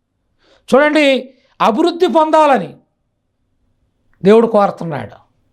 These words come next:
నువ్వు అభివృద్ధి పొందాలి, నానాటికి ఉన్నతమైన స్థాయిలోనికి, ఉన్నతమైన స్థితిలోనికి వెళ్ళాలని దేవుడు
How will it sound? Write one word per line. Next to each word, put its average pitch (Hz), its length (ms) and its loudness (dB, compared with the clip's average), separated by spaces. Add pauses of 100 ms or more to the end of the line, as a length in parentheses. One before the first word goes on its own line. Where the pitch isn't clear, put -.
(720)
నువ్వు 196 100 6
అభివృద్ధి 339 400 0
పొందాలి, 330 600 0 (1300)
నానాటికి 320 1040 0 (320)
ఉన్నతమైన 330 760 2
స్థాయిలోనికి, 330 1040 -2 (920)
ఉన్నతమైన 330 920 2 (720)
స్థితిలోనికి 349 720 2
వెళ్ళాలని 302 800 0
దేవుడు 247 760 2